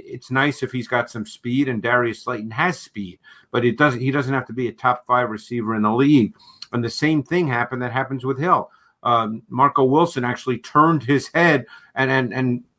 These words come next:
was looking totally away from Slayton, who then caught it with room to run after the catch. So,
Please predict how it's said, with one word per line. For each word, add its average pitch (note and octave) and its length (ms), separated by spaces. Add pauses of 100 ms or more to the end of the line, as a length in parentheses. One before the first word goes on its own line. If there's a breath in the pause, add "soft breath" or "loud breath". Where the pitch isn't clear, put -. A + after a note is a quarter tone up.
was C3 300
looking C3+ 340
totally D3 420
away D#3 220
from C#3+ 200
Slayton, D#3 400
who A#2+ 120
then B2 180
caught B2 280
it D#3+ 140 (200 loud breath)
with B2 160
room C#3+ 280
to B2+ 120
run C3+ 240
after C#3 240
the D#3 80
catch. - 440
So, B2+ 280